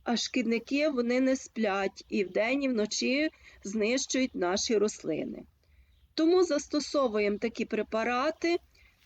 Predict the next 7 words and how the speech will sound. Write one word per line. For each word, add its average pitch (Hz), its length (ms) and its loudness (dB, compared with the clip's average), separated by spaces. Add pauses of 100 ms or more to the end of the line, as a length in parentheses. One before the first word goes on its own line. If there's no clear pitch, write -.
пильнуємо 311 500 2
свої 247 360 0
рослини 247 840 2
і - 80 0
будемо 208 340 0
збирати 202 600 0
врожай 330 460 2